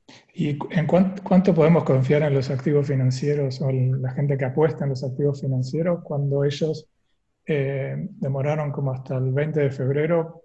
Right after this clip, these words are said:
para darse cuenta de que venía algo, una crisis importante, ¿no?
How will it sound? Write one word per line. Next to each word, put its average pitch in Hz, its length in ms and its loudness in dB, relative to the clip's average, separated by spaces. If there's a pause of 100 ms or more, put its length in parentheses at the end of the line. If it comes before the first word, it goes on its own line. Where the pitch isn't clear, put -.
para 131 640 -4
darse 143 320 -4
cuenta 143 400 -2
de 131 120 -2
que 135 120 -4
venía 135 500 -2 (580)
algo, 139 540 -6 (260)
una 139 400 -6
crisis 131 280 -4
importante, 131 540 -6
¿no? 156 320 -8